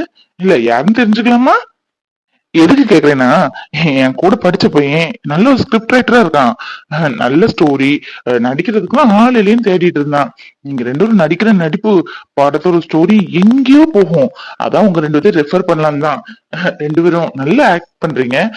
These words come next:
என் ஃப்ரெண்டோட ஸ்டோரியில வேணா ஜாயின் பண்ணிக்கோங்களேன். உங்களுக்குலாம் ஒரு வேலை இல்லையா? அஹ், மனுஷன் காலையில ஆயிரம் வேலையில ஆயிரம் டென்ஷன்ல கிளம்பி போயிட்டு இருக்க நேரம் ரோட்ல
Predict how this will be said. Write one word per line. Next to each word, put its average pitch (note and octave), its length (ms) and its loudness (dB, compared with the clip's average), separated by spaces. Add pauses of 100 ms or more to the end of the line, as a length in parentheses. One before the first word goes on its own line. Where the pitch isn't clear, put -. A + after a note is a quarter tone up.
(200)
என் D3+ 180 -2
ஃப்ரெண்டோட E3+ 400 2 (240)
ஸ்டோரியில F#3 380 2
வேணா A3+ 180 4
ஜாயின் G3+ 280 2
பண்ணிக்கோங்களேன். F3+ 600 0 (480)
உங்களுக்குலாம் D3 400 0
ஒரு A#3 160 2
வேலை G#3+ 380 4
இல்லையா? C#3 420 2 (240)
அஹ், B3+ 160 2 (300)
மனுஷன் E3+ 360 0
காலையில F3+ 420 0
ஆயிரம் F3+ 440 0
வேலையில D#3+ 260 2
ஆயிரம் F#3 560 2
டென்ஷன்ல G3 360 -2
கிளம்பி F3+ 280 -4
போயிட்டு D#3+ 260 0
இருக்க E3 220 -2
நேரம் A3 220 0 (340)
ரோட்ல F#3+ 320 2